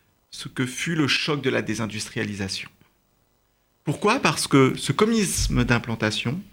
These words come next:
ce communisme municipal, sa matrice, c'est le fait en quelque sorte de travailler et d'habiter dans la ville. On travaille et on habite à Ivry. On travaille et on habite à Vitry. Et à partir du moment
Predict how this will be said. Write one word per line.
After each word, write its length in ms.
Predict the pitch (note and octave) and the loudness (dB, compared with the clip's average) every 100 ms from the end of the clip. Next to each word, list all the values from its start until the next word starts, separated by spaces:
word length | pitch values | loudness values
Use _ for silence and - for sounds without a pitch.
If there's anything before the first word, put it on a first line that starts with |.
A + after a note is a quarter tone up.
| _ _ | _ _
ce 100 | _ - | _ 0
communisme 420 | F3+ F#3+ F#3 - | 4 4 4 2
municipal, 640 | C#3 B2+ - A2+ A2+ E3 F3+ _ _ _ _ _ | 0 0 -2 0 0 -2 -8 _ _ _ _ _
sa 200 | - G#3 | 2 4
matrice, 720 | G3 F#3 - F3+ A3+ - - - - _ | 4 2 2 2 2 -2 -6 -10 -20 _
c'est 180 | - | 2
le 80 | D3+ | 4
fait 160 | D#3+ A3 | 6 4
en 100 | F#3+ | 4
quelque 280 | D3+ D3+ D#3 | 0 2 4
sorte 260 | - G3+ | 6 6
de 80 | D3 | 4
travailler 840 | C3+ - A#3 G#3 E3 C3+ C#3+ G3+ - - | 4 2 4 6 6 6 4 2 -8 4
et 120 | C#3+ | 6
d'habiter 400 | C#3 F#3+ E3+ F3+ | 6 4 4 4
dans 100 | D#3 | 6
la 100 | C3+ | 4
ville. 240 | B2 A2+ - - _ _ _ _ _ _ _ _ - | 2 -2 -10 -14 _ _ _ _ _ _ _ _ 2
On 80 | |
travaille 460 | F#3 - D#3+ D#3+ F3+ - - _ - | 2 4 4 4 2 -4 -20 _ 2
et 80 | D3+ | 4
on 100 | D3+ | 6
habite 240 | C#3 C#3+ | 4 4
à 80 | B2+ | 2
Ivry. 320 | B2 A#2 G#2+ - - _ _ | 2 -4 -8 -12 -20 _ _
On 80 | D#3+ | 2
travaille 540 | D#3+ D#3+ C#3 C#3+ D#3 D#3 | 4 4 4 4 4 2
et 100 | - | 2
on 140 | C3+ C3 | 2 4
habite 280 | B2 C3 B2+ | 2 2 0
à 60 | |
Vitry. 360 | A#2 - - A#2+ - _ - - - _ | 0 -2 -4 -4 -10 _ -18 -18 -18 _
Et 80 | D#3+ | 4
à 60 | F3+ | 4
partir 300 | B3 C4+ B3+ | 2 2 2
du 80 | G#3 | 4
moment 500 | E3+ D#3+ D#3 D3+ | 4 6 6 4